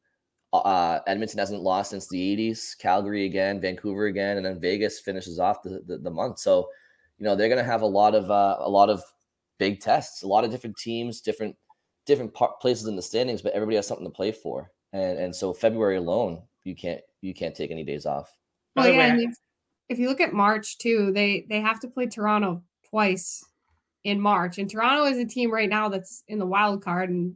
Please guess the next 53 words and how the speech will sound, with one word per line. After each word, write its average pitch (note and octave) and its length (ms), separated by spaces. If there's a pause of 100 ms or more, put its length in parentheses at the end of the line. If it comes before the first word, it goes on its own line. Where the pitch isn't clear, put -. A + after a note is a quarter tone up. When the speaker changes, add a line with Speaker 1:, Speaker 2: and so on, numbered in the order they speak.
Speaker 2:
not, G3 300
not G3+ 280
exactly G3 380
where G3 180
we G3+ 540 (520)
pr-, - 100 (140)
predicted G#3 420
them G3 160
to F#3 80
be G3 140
at F#3 100
the F#3 120
end F#3 120
of F3 80
the E3+ 80
season. F3 500
So E3 380 (320)
you're G3 160
getting A3 220
some A3 180
more G3+ 200
of G3 80
those F#3+ 200
rivalry F#3 440
games F#3+ 440 (480)
in G#3 140
the F#3 80
later F#3+ 260
parts F#3+ 300
of F#3 60
the F3+ 80
season F#3+ 320
as F3 120
well. F#3+ 140
They F#3 80
have F3+ 180
one G#3 280
game G#3+ 260
right G#3 160
before G#3 260
the G3+ 100
trade G#3 260
deadline G3+ 360
and F3+ 140
one F#3 300
game F#3 380
right F#3 140
after F3 260
the D#3+ 60
trade E3 240
deadline D#3+ 360
with E3+ 160
Toronto. D#3+ 420